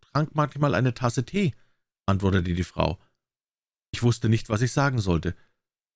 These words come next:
und so gab ich ihr einen Souveräin und ging. Was glaubst du,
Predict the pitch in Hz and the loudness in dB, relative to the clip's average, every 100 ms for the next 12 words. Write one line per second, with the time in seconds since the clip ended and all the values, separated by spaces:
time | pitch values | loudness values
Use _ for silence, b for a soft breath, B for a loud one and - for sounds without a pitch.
0 | _ 113 107 - - 117 113 131 156 143 | _ -2 -2 -4 -2 0 2 2 2 2
1 | 101 117 123 104 92 107 143 131 131 87 | 2 2 2 2 2 2 2 0 0 0
2 | - _ _ _ _ _ _ _ _ _ | -4 _ _ _ _ _ _ _ _ _
3 | _ _ _ _ _ - - 104 151 - | _ _ _ _ _ -10 0 0 0 -2
4 | 156 160 | 0 0